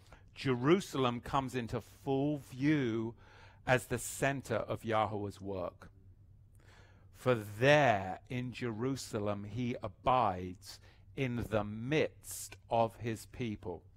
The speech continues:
And it will be there in Jerusalem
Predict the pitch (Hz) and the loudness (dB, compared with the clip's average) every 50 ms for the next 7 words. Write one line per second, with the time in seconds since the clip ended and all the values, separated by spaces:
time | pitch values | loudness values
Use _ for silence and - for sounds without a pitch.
0 | - - - - - - - - - - - - - 131 131 135 143 143 - 139 | -20 -20 -20 -20 -20 -20 -20 -20 -20 -20 -20 -8 -2 0 4 4 4 4 2 0
1 | 127 143 147 143 131 113 - 139 135 127 120 113 107 107 104 95 - 147 170 208 | 2 2 4 4 2 0 0 2 2 2 2 0 -2 -4 -4 4 6 6 6 8
2 | 214 170 120 107 104 110 117 117 - - 151 147 147 147 135 113 - 131 123 117 | 6 6 6 6 4 4 2 0 0 -2 -2 -2 -2 -2 -4 -4 -2 -2 -2 0
3 | 123 135 156 165 151 - - - 123 110 110 113 110 | 2 2 2 2 0 -4 -8 -4 0 0 0 0 -2